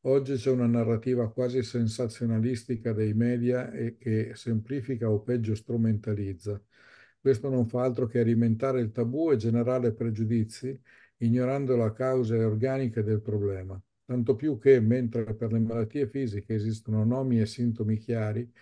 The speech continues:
per le patologie mentali persiste una confusione che spesso porta all'evitamento anziché all'empatia.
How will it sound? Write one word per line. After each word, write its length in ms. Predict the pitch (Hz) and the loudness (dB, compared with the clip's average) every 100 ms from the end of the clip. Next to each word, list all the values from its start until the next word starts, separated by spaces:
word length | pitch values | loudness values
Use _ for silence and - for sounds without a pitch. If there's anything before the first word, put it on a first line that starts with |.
| - _ _ _ | -20 _ _ _
per 160 | 120 117 | -2 0
le 100 | 120 | 0
patologie 540 | 123 127 127 120 143 | 0 2 2 2 0
mentali 560 | 127 127 131 139 139 117 | 0 -2 -2 0 0 0
persiste 540 | 117 107 143 120 139 | -2 -2 -6 -4 0
una 180 | 120 110 | 2 0
confusione 800 | 120 110 120 127 131 143 131 113 | 0 0 0 2 2 2 2 0
che 140 | 110 | -2
spesso 420 | - 135 117 123 | 0 0 2 -2
porta 600 | 107 127 120 117 117 113 | -2 0 0 0 -2 -2
all'evitamento 920 | 120 117 120 123 113 120 127 131 120 | -4 -2 0 0 0 0 0 -2 0
anziché 400 | 117 107 107 - 117 | 0 0 -4 -2 0
all'empatia. 840 | 110 110 107 104 - 92 92 | 2 0 -2 -6 -6 -8 -8